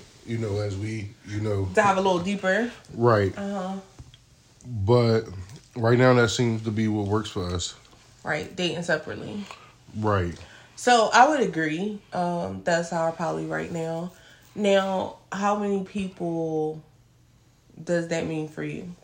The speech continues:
Speaker 2: 'Cause I'm, I'm sure we have a different number in mind.
Speaker 1: Well, for me, um, that means as many people as I see fit.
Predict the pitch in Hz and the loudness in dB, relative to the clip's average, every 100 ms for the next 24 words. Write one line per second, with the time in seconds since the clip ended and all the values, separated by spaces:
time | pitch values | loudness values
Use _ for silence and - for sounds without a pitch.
0 | - 190 180 170 180 - 165 156 156 151 | -10 -4 -2 -2 -8 -10 -10 -6 -6 -6
1 | 156 160 156 151 151 151 160 147 143 143 | -8 -8 -8 -10 -10 -10 -10 -10 -10 -12
2 | 143 - 165 160 151 147 143 147 - - | -14 -12 -8 -8 -8 -10 -12 -14 -18 -20
3 | - - - - - 104 110 101 101 113 | -20 -20 -20 -20 -6 2 2 2 0 2
4 | 107 95 80 - - 98 98 92 90 87 | 2 0 -4 -12 -6 0 0 0 -2 -4
5 | - _ _ _ _ _ _ _ _ _ | -10 _ _ _ _ _ _ _ _ _
6 | - - - - - 117 131 120 110 104 | -20 -20 -20 -12 -2 2 4 2 0 0
7 | 104 113 110 120 104 104 101 101 98 92 | 0 0 0 -2 -2 0 0 0 -2 -4
8 | 85 - - _ - _ _ _ - - | -6 -12 -20 _ -20 _ _ _ -20 -20
9 | _ _ _ 104 98 92 - 87 - 110 | _ _ _ -2 0 -2 -6 -10 -6 -4
10 | 95 | -6